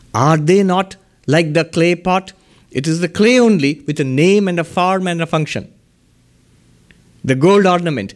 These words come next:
it is the gold only with a name and a form and a function of a necklace or a bracelet or a ring. Similarly, whatever is in awareness, is it not just awareness itself,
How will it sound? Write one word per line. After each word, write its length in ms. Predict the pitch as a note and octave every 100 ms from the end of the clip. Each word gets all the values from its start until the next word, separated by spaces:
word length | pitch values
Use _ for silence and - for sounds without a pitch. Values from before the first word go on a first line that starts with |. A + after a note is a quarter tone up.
| -
it 80 |
is 80 | F#3
the 100 | G3
gold 320 | F3+ A3 B3
only 400 | A3+ F#3+ C3+ F#2 -
with 180 | D3+ D#3
a 40 |
name 320 | D#3+ F3+ G3 F#3
and 100 | F3+
a 40 |
form 260 | F3+ F3+ F3+
and 100 | F3+
a 40 |
function 360 | F3+ F3+ F#3+ E3+
of 100 | E3
a 40 |
necklace 500 | E3 E3+ F3+ F3 -
or 160 | D#3+ D#3
a 80 |
bracelet 500 | D3 D#3+ E3 F3 E3
or 120 | D#3+ D#3+
a 100 | D#3
ring. 340 | F3 C3+ - _ - - -
Similarly, 760 | - - G3 F#3+ B2 G#2 G2+ - _ _
whatever 540 | F#2 F2 C3+ B3+ B3 A3+
is 340 | G3 D#3 - _
in 280 | A#3+ D#4 C#4 G#3
awareness, 720 | D3 B2 G#2 G2+ - - - _ _ _ _ -
is 220 | F3 A3+
it 200 | C4+ -
not 200 | G3 G#3+ - -
just 300 | F#3 - -
awareness 540 | A#2 D#3 G#3+ A#3 A3+
itself, 540 | A3 - - D#3 -